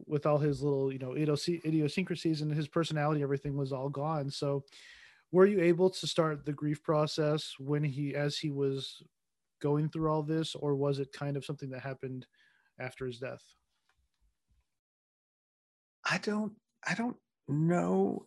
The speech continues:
Speaker 2: if I know that exactly. I mean, I, I was so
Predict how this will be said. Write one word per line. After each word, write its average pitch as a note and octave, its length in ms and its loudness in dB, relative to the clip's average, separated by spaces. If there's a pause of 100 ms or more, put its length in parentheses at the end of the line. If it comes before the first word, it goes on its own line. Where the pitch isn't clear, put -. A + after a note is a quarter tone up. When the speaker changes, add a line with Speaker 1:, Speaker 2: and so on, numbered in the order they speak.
Speaker 2:
if - 180 -10
I D3 120 4
know D#3 340 6
that B2+ 220 6
exactly. G#2+ 640 2
I C3+ 100 2
mean, D#3 340 2 (120)
I, E3+ 460 0 (840)
I G3+ 440 2 (1500)
was D3 220 6
so D#3+ 840 4